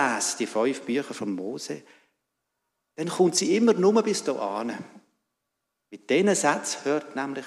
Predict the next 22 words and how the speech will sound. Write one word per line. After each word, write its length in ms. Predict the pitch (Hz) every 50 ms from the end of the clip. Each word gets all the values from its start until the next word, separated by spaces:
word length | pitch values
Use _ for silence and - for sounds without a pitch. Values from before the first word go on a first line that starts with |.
| - -
Torah 400 | - - 104 101 104 110 123 120
auf. 220 | - - - 185 - - _ _ _ _ _ _ _ _ _ _ _ _ _ _
Und 140 | - 151 139
im 80 | 147 143
nächsten 340 | 175 233 226 - - 196
Gottesdienst 800 | - 180 175 175 175 165 - - - 160 156 160 160 - - - - - - - _ _ _ _
fängt 280 | _ - - 139 127 123
es 80 | - -
dann 140 | 123 113
wieder 160 | 117 120 - -
von 160 | - 117 107
vorne 380 | - 98 87 82 82 87 98 98 101 104
an. 180 | 104 95 - - _ _
Und 120 | 113 101
was 140 | 107 98 -
vorne 340 | - 104 92 90 98 117 123
kommt, 260 | - 123 123 110 -
das 140 | 117 - -
wissen 360 | 98 95 92 - - 104 101
wir. 80 | - 107
Die 60 | - - _ _ _ _ _ _ _ _ _ _ _ _ _ _ _ _
Schöpfung. 460 | - - 95 90 - _ - - -